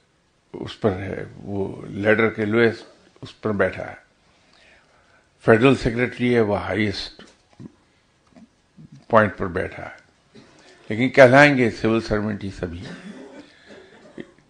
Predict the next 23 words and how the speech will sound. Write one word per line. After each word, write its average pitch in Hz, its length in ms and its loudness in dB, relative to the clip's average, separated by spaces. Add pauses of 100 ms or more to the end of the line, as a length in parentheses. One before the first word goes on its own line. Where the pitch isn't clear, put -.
(120)
تو 127 140 0
جس 113 240 -2
طرح 151 300 10
ان 143 140 4
لوگوں 143 380 4
کی 135 180 -4
پاورز 120 640 4
چینج 131 280 2
ہوتی 120 280 -4
جاتی 110 460 -2
ہیں، 107 180 -8
جو 104 300 -6
جو 104 80 -4
ان 107 140 -4
کو 104 220 -8
ترقی - 360 -10
ملتی 95 480 -8
ہے، - 120 -16 (100)
اوپر 95 260 -10
چڑھتے 92 440 -12
ہیں، 98 140 -18 (1800)
پاورز 120 380 6
بھی 117 220 -2